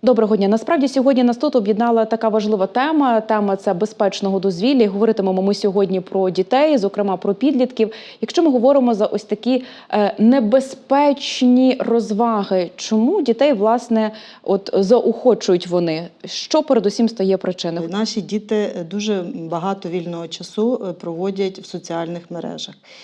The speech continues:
Speaker 2: і наслідують, е, тренди Тіктоку, Інстаграм.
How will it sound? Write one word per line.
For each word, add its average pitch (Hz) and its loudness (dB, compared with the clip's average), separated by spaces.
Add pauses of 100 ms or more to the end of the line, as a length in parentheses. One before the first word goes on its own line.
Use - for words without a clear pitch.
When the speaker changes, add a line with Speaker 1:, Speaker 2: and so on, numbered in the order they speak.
(320)
Speaker 2:
і 240 2
наслідують, 214 0
е, 170 -2
тренди 180 -4
Тіктоку, 190 -8
Інстаграм. 165 -12